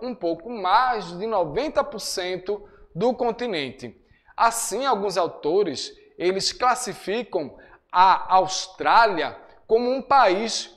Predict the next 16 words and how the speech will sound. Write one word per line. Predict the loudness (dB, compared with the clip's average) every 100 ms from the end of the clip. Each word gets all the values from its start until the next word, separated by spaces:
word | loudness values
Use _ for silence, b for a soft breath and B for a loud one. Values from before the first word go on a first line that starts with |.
| _
continental. | -6 -6 -4 -4 -6 -6 -6 -6 -14 b b b
O | -4
terri-, | 4 4 4 -4
o | -2 -2 -2
território | 2 2 2 0 4 4 4
ali | 2 0
restante, | 0 -4 -6 -4 -2 0 -2 -6 -14 b b b
ele | 2 2 4 4
é | 4 2 -6 -14
distribuído | -6 -4 -4 -4 -4 0 2 0 -2 -4 -8 -4
entre | -4 -2 -6 -10 -12 _
quatorze | 0 2 0 2 6 4 2 -4
micropaíses | -4 -4 -4 0 0 2 2 2 0 -4 -8 -12 -14 -16 b b b
e | -6 0
onze | 4 4 2 -2
territórios. | -4 -4 -4 0 0 0 -4 -14